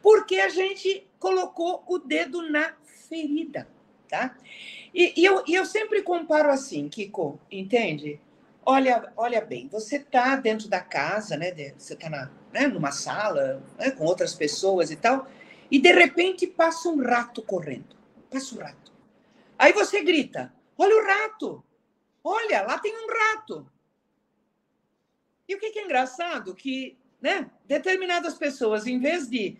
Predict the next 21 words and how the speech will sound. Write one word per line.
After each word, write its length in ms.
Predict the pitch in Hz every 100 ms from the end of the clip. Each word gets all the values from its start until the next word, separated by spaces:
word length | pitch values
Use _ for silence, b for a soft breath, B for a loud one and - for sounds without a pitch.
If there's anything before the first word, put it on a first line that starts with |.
| B
se 260 | - - 381
juntar, 680 | 320 370 311 - 311 359 240
"Olha, 200 | 370 330
vamos 220 | 302 392
lá 140 | 349 370
caçar 360 | 311 - 320
o 20 | 254
rato, 440 | 247 330 - 147 _ _
né? 220 | 196 359 285
Vamos 220 | 254 381
eliminar 440 | 381 381 302 349
o 60 | 311
rato." 500 | 247 370 - 196 - _ _ _ _ _
Não. 240 | 392 392 - _ _ _ _ _ _ _ _ _ _ -
Ataca 560 | 254 254 277 320 370
quem 480 | 370 370 392 415 403 -
alertou 540 | 285 359 359 - 349
que 100 | 381
tem 160 | 403 403
o 80 | 381
rato. 300 | 339 302